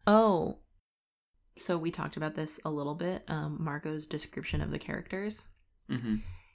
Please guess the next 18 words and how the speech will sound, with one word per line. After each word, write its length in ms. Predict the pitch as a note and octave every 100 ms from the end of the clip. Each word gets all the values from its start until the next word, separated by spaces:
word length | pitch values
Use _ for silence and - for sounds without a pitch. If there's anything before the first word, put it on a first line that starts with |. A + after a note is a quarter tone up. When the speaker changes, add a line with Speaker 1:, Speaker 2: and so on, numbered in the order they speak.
| _ _
Speaker 1:
He 500 | - - A3 A3+ A3
describes 580 | - G3+ - G3 F#3 F3
Rachel 600 | D#3+ E3 F#3 F3+ F#3 F#3
as 380 | E3 D#3+ D3+ D3+
totally 480 | - - E3+ E3 D#3+
insane, 680 | D#3 D3+ D#3+ D3+ D#3 D#3 D#3
and 120 | D#3+
he 100 | D#3
sa-, 200 | - D#3+
he 160 | - F#3+
says 220 | A3 G#3
a 60 | E3+
few 160 | D#3+
other 180 | - D3
things 320 | D3+ D3 D3
about 180 | D3 D3+
how 180 | E3 E3
she 560 | D3+ D#3 D3 C#3+ D#3